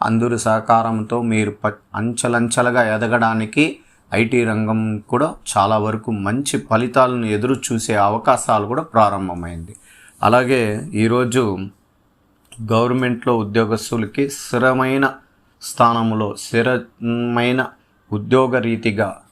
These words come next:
ఎటువంటి ఇబ్బందులు లేకుండా చాలా సంతోషంగా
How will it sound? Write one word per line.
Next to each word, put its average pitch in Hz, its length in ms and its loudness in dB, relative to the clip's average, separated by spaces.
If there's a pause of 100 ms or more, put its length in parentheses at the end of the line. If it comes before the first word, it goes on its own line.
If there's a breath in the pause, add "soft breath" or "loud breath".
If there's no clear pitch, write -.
(120)
ఎటువంటి 127 500 0
ఇబ్బందులు 117 500 2
లేకుండా 107 680 0 (440 soft breath)
చాలా 107 140 4
సంతోషంగా 117 800 0